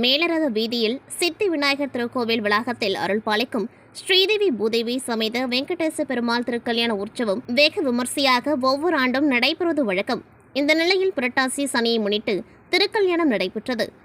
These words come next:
முன்னதாக ஊர்வலமாக சென்று மணமக மற்றும் மணப்பெண் அழைப்பு விழா நடைபெற்றது. பின்னர் வேத விற்பனர்களால்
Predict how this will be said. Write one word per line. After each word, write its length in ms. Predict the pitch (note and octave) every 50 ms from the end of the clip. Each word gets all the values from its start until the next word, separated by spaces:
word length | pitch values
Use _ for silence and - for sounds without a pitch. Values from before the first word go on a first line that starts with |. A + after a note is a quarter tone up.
| - - -
முன்னதாக 640 | - D4 E4+ F4 F4 D#4 D#4+ D4+ D4+ - D#4+ D#4 -
ஊர்வலமாக 680 | A#3 B3 C4 B3 B3+ B3 B3 A#3+ B3 A#3 A#3 B3 C4
சென்று 520 | - C#4 B3 B3 A3+ A3 A3+ B3+ C#4+ - - G3+ A3
மணமக 400 | A3+ A#3 C4 C#4+ D4 D4+ D4 D4+ B3+ G#3+
மற்றும் 320 | G#3+ G#3+ - B3 G3 G3 B3+ - - - - -
மணப்பெண் 560 | B3+ C#4+ D4 D#4+ F#4+ G#4 - G4+ F#4+ - -
அழைப்பு 340 | G3 G#3 G#3 A3+ B3 B3+ A#3+
விழா 180 | A#3 A#3 B3+
நடைபெற்றது. 600 | C4 A3 F#3+ F#3 G3 - G3+ - B3 A#3 G#3 - - - _ - - -
பின்னர் 240 | E4+ F4 E4+ E4 C#4
வேத 300 | C#4+ C#4+ D4+ E4 G4+ F#4
விற்பனர்களால் 720 | B3 A3+ A3+ - B3+ B3 B3 B3 B3+ A#3+ A#3 A3 A#3 C#4